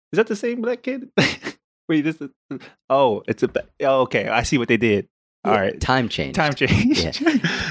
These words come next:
Speaker 1: <laughs>
Speaker 2: It's the present. So that took place in eighty-one, and this movie takes place in ninety-nine.
Speaker 1: Oh, side, side note, that little kid who played young Tommy,
Speaker 2: Mm-hmm.
Speaker 1: it's Corbin Blue off of High School Musical.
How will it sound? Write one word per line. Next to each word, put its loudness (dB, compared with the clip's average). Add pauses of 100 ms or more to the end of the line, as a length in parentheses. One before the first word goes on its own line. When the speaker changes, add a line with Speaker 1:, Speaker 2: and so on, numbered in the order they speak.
(120)
Speaker 1:
<laughs> -14
Speaker 2:
It's -2
the 2
present. 0
So 2
that 4
took -8
place 2
in -6
eighty-one, 2
and -2
this 0
movie -2
takes -2
place 2
in -2
ninety-nine. -6
Speaker 1:
Oh, 4
side, 0
side 2
note, -2
that 2
little 2
kid 0 (580)
who 0
played 2 (460)
young 4
Tommy, 0 (220)
Speaker 2:
Mm-hmm. 0 (180)
Speaker 1:
it's -12
Corbin 0
Blue 2 (160)
off 0
of 2
High 0
School -4
Musical. -2